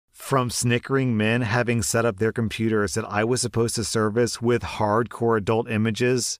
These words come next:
to men refusing to let me touch their computers and demanding I get a male colleague to do it.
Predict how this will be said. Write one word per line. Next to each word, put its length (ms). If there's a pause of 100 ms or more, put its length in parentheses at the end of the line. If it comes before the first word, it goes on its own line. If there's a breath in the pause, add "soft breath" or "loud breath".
to 160
men 380
refusing 640
to 80
let 180
me 140
touch 300
their 140
computers 760
and 160
demanding 400
I 80
get 160
a 80
male 320
colleague 420
to 120
do 180
it. 320